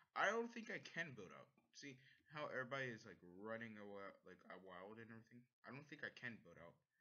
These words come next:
If I do, I probably get knocked off and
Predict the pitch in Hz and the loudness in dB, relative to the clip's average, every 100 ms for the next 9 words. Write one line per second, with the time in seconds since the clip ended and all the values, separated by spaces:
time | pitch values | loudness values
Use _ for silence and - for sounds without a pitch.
0 | _ _ _ 117 110 190 156 117 - _ | _ _ _ 0 2 -2 -4 -6 -14 _
1 | _ _ - 123 110 101 92 95 - 139 | _ _ -8 -6 -4 -6 -6 -6 -4 0
2 | 131 - - _ _ _ _ _ _ _ | 0 -2 -10 _ _ _ _ _ _ _
3 | _ - - - | _ -20 -16 -12